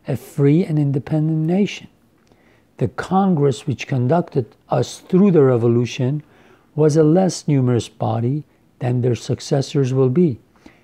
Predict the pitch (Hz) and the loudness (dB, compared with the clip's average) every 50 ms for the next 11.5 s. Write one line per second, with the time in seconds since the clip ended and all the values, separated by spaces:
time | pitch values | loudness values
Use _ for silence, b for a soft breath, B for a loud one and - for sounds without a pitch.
0 | b b b 131 131 131 151 151 143 151 175 185 202 190 - - - - - 190 | b b b 0 2 2 4 2 2 4 2 2 2 0 -2 -6 -6 0 4 6
1 | 190 190 180 131 135 120 107 101 98 98 98 101 101 - - _ _ b b b | 6 6 6 4 2 0 -2 -2 -4 -6 -8 -10 -14 -18 -20 _ _ b b b
2 | b b b - 147 156 185 202 202 190 175 156 143 - - - - 143 151 170 | b b b -2 2 2 4 4 4 2 2 2 0 -2 -4 -6 -6 -4 -2 -2
3 | 170 143 - 139 123 120 113 107 - - - 131 120 123 131 151 160 - b b | -2 -2 -4 -4 -4 -2 -4 -4 -4 -6 -4 -2 -2 -2 -2 -4 -6 -10 b b
4 | b b - - 143 139 127 - - 165 156 160 165 156 - - - 165 175 160 | b b -4 -2 -2 -2 -2 -4 -2 0 0 2 2 0 -2 -2 -2 0 0 0
5 | 151 175 170 160 156 156 147 143 151 175 180 175 151 117 101 - - _ B B | 0 -2 -2 -2 -2 -4 -4 -2 -2 0 0 -2 -2 -6 -10 -16 -20 _ B B
6 | B B B B B B B B B - 135 123 127 156 175 185 185 - - - | B B B B B B B B B -4 -2 2 4 6 6 6 4 2 -2 -8
7 | 143 - - 156 151 160 165 175 165 - - - 151 139 135 131 127 131 143 160 | -10 -6 -2 0 0 2 2 0 0 -2 -4 -4 -2 -2 0 0 0 0 2 2
8 | 170 165 165 160 - - 160 139 131 151 165 160 147 131 123 120 117 127 135 _ | 4 2 2 0 -2 -4 -2 -2 0 2 0 0 0 0 -2 -4 -8 -10 -12 _
9 | b b b b b b - 131 120 117 110 110 117 120 113 - - - - - | b b b b b b -2 -2 0 0 2 2 2 0 0 -2 -8 -16 -10 -4
10 | 151 151 160 170 170 151 135 147 143 151 147 139 120 - - - - 143 147 151 | 0 2 2 2 2 2 2 0 -2 -2 -4 -8 -10 -10 -14 -10 -6 -2 0 0
11 | 156 131 123 120 110 110 110 117 127 135 | 0 0 0 -2 -2 -2 -2 -4 -6 -8